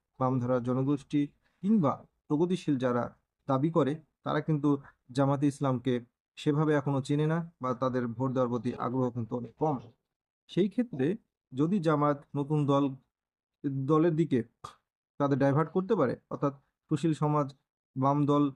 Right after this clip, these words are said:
বা বামপন্থী যারা রাজনীতিবিদ বা বিশ্লেষক আছে, তারা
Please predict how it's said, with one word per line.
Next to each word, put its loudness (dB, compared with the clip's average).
বা 0
বামপন্থী -2
যারা 2
রাজনীতিবিদ 2
বা 2
বিশ্লেষক -6
আছে, -2
তারা 2